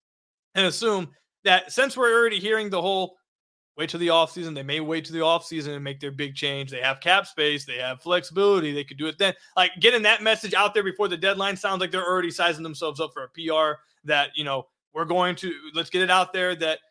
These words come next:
"Hey, we, we were aggressive, but it just wasn't there. So we're gonna wait till the offseason. Just be patient. We have flexibility." Like, they're already getting out ahead of that. So that's what I think is happening. That's why I'm reading in between the lines. So to answer the question,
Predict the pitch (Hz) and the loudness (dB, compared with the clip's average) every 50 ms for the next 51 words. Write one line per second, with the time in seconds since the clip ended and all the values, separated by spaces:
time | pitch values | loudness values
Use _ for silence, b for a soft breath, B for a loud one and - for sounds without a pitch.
0 | _ _ - 180 202 208 208 202 190 170 185 196 202 175 156 175 196 202 196 202 | _ _ 0 2 4 4 4 4 2 0 -2 -4 -4 -4 -4 -2 0 4 4 6
1 | 202 196 180 147 214 226 214 - - 202 190 185 170 151 156 170 170 165 - 156 | 6 4 4 4 4 4 4 4 2 -2 -2 -2 -4 -2 0 0 0 0 -4 -8
2 | 160 143 156 151 139 147 170 175 160 180 160 - 196 196 190 180 165 151 - 156 | -8 -6 -8 -10 -8 -6 -6 -4 -6 -6 -8 -4 -2 2 2 2 2 0 -4 -6
3 | 147 160 165 156 180 180 185 175 160 185 185 185 175 180 190 190 190 185 185 - | -8 -8 -4 -2 -2 -2 0 0 0 -2 -4 -4 -4 -2 0 0 0 0 -2 -4
4 | 170 156 160 160 156 147 139 147 160 156 - 180 180 170 - - 151 143 143 143 | -10 -8 -8 -8 -10 -10 -10 -12 -10 -2 0 0 0 0 -2 -6 -10 -10 -8 -2
5 | 139 143 160 160 - 170 170 165 - 180 180 208 208 208 196 170 165 165 160 156 | 0 0 0 0 0 -4 -6 -6 -6 -4 0 2 4 4 2 2 0 0 0 -2
6 | - _ _ _ _ _ _ - 165 175 185 196 202 196 196 180 185 196 190 180 | -4 _ _ _ _ _ _ -4 0 2 4 4 4 4 4 4 2 2 4 4
7 | 175 175 175 165 160 165 151 143 139 147 143 139 135 - - 160 147 143 131 135 | 4 4 4 4 4 2 0 -2 -4 -4 -4 -4 -4 -6 -6 -6 -6 -6 -4 -2
8 | 147 170 202 202 - 190 165 180 185 185 185 202 185 160 156 185 180 175 180 185 | 2 2 2 2 0 -2 0 2 2 2 0 -4 -6 -2 0 2 2 2 0 -2
9 | 180 175 160 165 156 - 151 156 160 151 151 156 151 156 151 147 147 - 156 147 | -8 -6 -6 -6 -6 -4 -6 -6 -6 -4 -6 -8 -8 -8 -12 -14 -14 -14 -12 -10
10 | 143 143 143 139 139 139 139 135 _ _ _ _ _ _ _ - 196 190 180 180 | -8 -6 -6 -4 -6 -6 -8 -12 _ _ _ _ _ _ _ 0 2 4 4 6
11 | 185 214 226 208 - 220 190 185 175 175 - 190 190 170 - - 170 160 143 | 6 6 4 4 0 -4 -4 -4 -4 -2 2 2 2 2 2 -2 -6 -8 -8